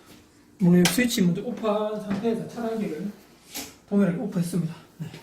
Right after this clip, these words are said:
방이 다 꺼졌고요. 이거는 방대하고 조금 다릅니다. 방법이, 스위치 방법. 자, 일단 커버를,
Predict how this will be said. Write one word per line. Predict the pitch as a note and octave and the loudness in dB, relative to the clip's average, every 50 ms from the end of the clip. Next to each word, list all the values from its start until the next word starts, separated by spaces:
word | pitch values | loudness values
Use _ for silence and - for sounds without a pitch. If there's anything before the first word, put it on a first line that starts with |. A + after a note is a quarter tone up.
| - - - - - - | -20 -20 -20 -20 -14 -4
방이 | - G3 F#3 F3 | 0 0 0 0
다 | - - | -2 -2
꺼졌고요. | - G3 F#3+ G#3+ - - E3+ E3 F#3+ - - - - - - - - - - - - - - - - - - - - - | -2 -2 -2 -2 -2 -4 -4 -4 -4 -6 -8 -12 -18 -20 -20 -12 -8 -8 -8 -6 -6 -6 -2 0 2 2 2 0 2 4
이거는 | G3+ G#3 C4 C4 A#3 F#3 | 4 4 4 4 2 2
방대하고 | F3 F#3 F#3 F#3+ G#3 A#3+ B3+ A#3+ - - | 2 4 6 6 6 6 4 4 2 2
조금 | F#3+ F#3+ F#3+ G3+ F3 D3+ - - | 2 2 4 4 2 2 -2 -6
다릅니다. | - - D3+ F#3+ G3+ G#3 A#3 D#3 - - - - - - - - - - - - A#3+ A#3+ - - - - | -8 -6 -2 -2 -2 0 -2 -4 -4 -6 -10 -14 -18 -20 -20 -16 -14 -10 -4 -2 -2 -2 -2 -6 -8 -6
방법이, | G3 G3 G3+ G3+ E3+ D3 C#3+ D3 | -2 0 0 2 0 0 -2 -4
스위치 | F3 G3 G3+ - G#3 | -6 -6 -6 -4 -2
방법. | G3 G3+ G3 G3 - - - - - - - - - - - - - - - - - - - - - - - | -2 0 0 -2 -4 -8 -12 -16 -18 -20 -18 -16 -14 -14 -14 -16 -16 -16 -16 -16 -14 -12 -12 -12 -12 -12 -12
자, | - | -8
일단 | G3+ G3+ G3 G#3 G3+ - | -8 -4 -4 -2 -4 -2
커버를, | - - C#4 C4 A#3+ A#3 A#3 A#3+ C4 C4 C4 | 2 2 6 8 10 10 10 10 8 6 2